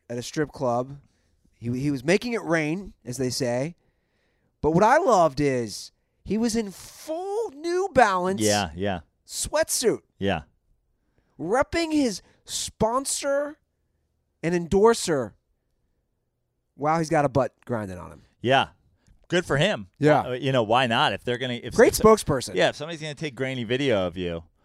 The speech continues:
Speaker 2: Also, New Balance, like, synonymous with dad shoe. Like, who's spending more time at the strip club besides, like, you know, "I spent the whole day on the riding mower. I'm going to the strip club whether you like it or not, Donna." <laughs> Also, are we sure,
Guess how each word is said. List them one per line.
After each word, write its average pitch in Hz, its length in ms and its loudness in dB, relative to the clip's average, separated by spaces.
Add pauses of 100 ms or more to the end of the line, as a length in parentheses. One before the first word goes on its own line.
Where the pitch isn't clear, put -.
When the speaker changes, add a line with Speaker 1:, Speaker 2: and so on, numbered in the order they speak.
(220)
Speaker 2:
Also, 156 440 8
New 139 180 0
Balance, 135 500 2
like, 110 160 -2
synonymous 117 640 0
with 117 160 0
dad 113 320 0
shoe. 156 380 0 (320)
Like, 113 160 -4
who's 165 220 -4
spending 160 260 -2
more 135 160 0
time 123 220 -2
at 104 80 -8
the 90 40 -6
strip 117 260 -4
club 98 200 0
besides, 95 380 -6
like, 92 180 -8 (440)
you 107 100 -6
know, 92 220 -8 (260)
"I - 60 -4
spent 147 220 -2
the 127 60 -6
whole 147 220 2
day 139 160 4
on 139 140 2
the 120 100 2
riding 131 400 4
mower. 101 300 2
I'm 87 120 -4
going 135 240 6
to 131 60 2
the 110 40 -6
strip 139 220 2
club 135 320 8
whether 120 100 6
you 110 140 4
like 127 240 4
it 120 60 -2
or 113 80 0
not, 117 240 4 (120)
Donna." 104 600 4
<laughs> - 340 -20 (1300)
Also, 208 300 6
are 170 140 12
we 233 140 2
sure, 196 580 4